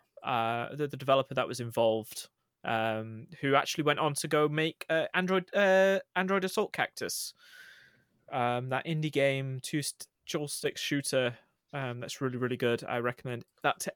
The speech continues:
everybody. But basically, he said, like, "Hey, uh, I coded this in twenty twelve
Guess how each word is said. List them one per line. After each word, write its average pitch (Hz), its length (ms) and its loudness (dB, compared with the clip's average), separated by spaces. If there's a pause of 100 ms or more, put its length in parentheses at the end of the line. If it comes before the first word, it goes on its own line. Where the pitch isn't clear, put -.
everybody. 160 720 4 (300)
But 185 120 2
basically, 185 480 6
he 165 100 4
said, 156 240 4
like, 147 300 4 (140)
"Hey, 185 500 2 (300)
uh, 190 320 10
I 190 140 8
coded 220 400 6
this 190 200 2
in 180 80 -2
twenty 180 240 2
twelve 170 560 6